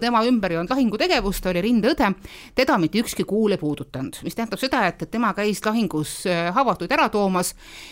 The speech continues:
ja said, äh, koju nii haavatud kui ka tema ja, noh, lihtsalt mitte ühtegi kuuli haava. See, et ta sõjast leukeemiaga välja tuli, noh, ma saan aru, et nõidus sai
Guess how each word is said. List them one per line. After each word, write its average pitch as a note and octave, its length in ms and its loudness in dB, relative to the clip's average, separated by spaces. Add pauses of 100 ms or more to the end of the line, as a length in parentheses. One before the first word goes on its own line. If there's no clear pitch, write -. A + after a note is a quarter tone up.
(120)
ja F3+ 240 4 (400)
said, G3 400 0
äh, F3 320 4
koju A#3 240 4
nii G3+ 80 0
haavatud A3+ 560 2
kui F#3+ 160 0
ka F3 80 2
tema C4 320 4
ja, F3 160 4 (560)
noh, - 140 -2 (340)
lihtsalt - 560 -4
mitte F3+ 240 -2
ühtegi B3+ 300 -4
kuuli G#3+ 560 0
haava. D#3 320 -2 (400)
See, C4 100 0
et C4 80 0
ta A3+ 80 0
sõjast C4 240 2
leukeemiaga A3+ 560 4
välja F3+ 240 4
tuli, F3+ 240 2
noh, F#3+ 160 -4
ma A3+ 160 -6
saan G#3+ 160 -2
aru, G#3+ 140 2
et F#3+ 80 -2
nõidus G#3+ 260 -2
sai - 80 2